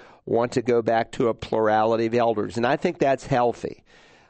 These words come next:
Uh, in this respect, number one, it's assumed in the New Testament. For instance, James says, "Is any among you sick? Let him call for the elders of the church." He doesn't say, "Let him call the elders of the churches." He doesn't say, "Let him call the elder singular of the church singular,"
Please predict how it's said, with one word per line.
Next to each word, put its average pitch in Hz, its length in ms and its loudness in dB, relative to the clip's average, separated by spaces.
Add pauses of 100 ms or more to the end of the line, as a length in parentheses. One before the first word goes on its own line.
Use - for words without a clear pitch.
Uh, 101 300 0
in 117 140 0
this 131 240 -2
respect, 117 400 -2
number 156 220 0
one, 139 260 0
it's 120 180 -2
assumed 131 500 0
in 117 160 -2
the 113 140 0
New 110 180 2
Testament. 101 560 -4
For 120 160 -2
instance, 117 380 -4
James 127 340 -2
says, 113 240 -2
"Is 110 140 -6
any 143 220 2
among 123 300 0
you 113 160 -2
sick? 98 440 -4
Let 123 160 2
him 127 100 -4
call 120 260 -2
for - 160 -4
the 107 160 0
elders 123 680 -2 (560)
of 113 180 -2
the 120 100 0
church." - 720 -4 (400)
He - 140 -4
doesn't 156 320 0
say, 123 200 0
"Let 127 160 2
him 127 120 -4
call 120 240 0
the 101 160 0
elders 113 460 0
of 107 100 -4
the 101 100 0
churches." 117 680 -4
He 110 120 0
doesn't 127 280 0
say, 123 220 0
"Let 117 180 0
him 117 100 -4
call 113 240 0
the 101 260 -4
elder 117 400 2
singular 127 580 0
of 110 120 -4
the 107 100 0
church 156 340 -4
singular," 101 580 -2